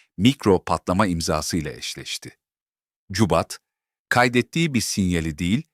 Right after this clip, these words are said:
bir şekilde emdiği ve yankılamaya başladığı bir sinyali tekrarlıyordu. Bu üç Y atlasın sinyaliyle dünyanın yörüngesine ulaşmakla kalmayıp bir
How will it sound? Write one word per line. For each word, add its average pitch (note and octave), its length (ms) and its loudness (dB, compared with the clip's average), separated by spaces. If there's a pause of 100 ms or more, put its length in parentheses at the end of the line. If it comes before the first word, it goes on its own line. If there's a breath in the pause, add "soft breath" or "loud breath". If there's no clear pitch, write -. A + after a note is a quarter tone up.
(360 loud breath)
bir D3 200 4
şekilde G2 580 -2
emdiği G2+ 420 2
ve A2 60 4
yankılamaya F2 720 0
başladığı F#2 500 0
bir F2 80 -2
sinyali E2 480 -4
tekrarlıyordu. C#2 880 -12 (580)
Bu B2 420 4
üç - 260 2
Y F2+ 180 2
atlasın E2 420 -2
sinyaliyle E2+ 760 0 (400)
dünyanın G#2+ 380 4
yörüngesine G2 680 2
ulaşmakla F2 640 -2
kalmayıp G2+ 580 0 (560)
bir A#2+ 200 6